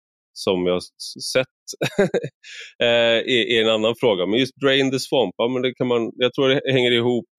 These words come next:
med, eh, den här korruption, det har vänskapskorruption och det har också det här att människor liksom som är då satta att agera för det allmännas bästa, man upplev-, många upplever att i alla fall i U S A men även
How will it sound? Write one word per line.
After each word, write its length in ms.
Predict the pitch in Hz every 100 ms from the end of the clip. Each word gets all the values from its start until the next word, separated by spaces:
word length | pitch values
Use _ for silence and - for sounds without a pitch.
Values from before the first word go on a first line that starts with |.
| 104
med, 260 | 95 90 90
eh, 440 | - _ 85 - 76
den 80 | 107 101
här 220 | 95 90 - _ _ -
korruption, 800 | 131 123 - 156 147 143 139 127
det 80 |
har 80 | 110 104 117
vänskapskorruption 800 | 117 - 117 - 117 - 120 117 117
och 80 | -
det 80 | 120
har 180 | 113 107
också 240 | 101 -
det 100 | 104
här 160 | 98 95
att 220 | 90 _ - - _ -
människor 840 | 120 117 104 101 - 98 95 92 - _ _
liksom 320 | 82 98 98 95
som 280 | - 98
är 200 | 95 95
då 180 | 92 92
satta 680 | - 120 - _ - 135 147 -
att 120 | 110 - 113
agera 500 | 104 98 90 90 87 -
för 200 | 92 87
det 100 | -
allmännas 580 | 98 92 90 92 -
bästa, 540 | - 90 - - 90 87
man 200 | 90 95
upplev-, 560 | 98 _ 92 90 87
många 300 | 101 110 101
upplever 840 | 95 98 _ 92 87 87 87 87 87 - 87
att 60 | - _ _ - - _ 110
i 60 |
alla 160 | 101 98
fall 160 | 104 92
i 40 |
U 180 | 92 87
S 140 | -
A 120 | 98
men 180 | 92 92
även 280 | 92 87 87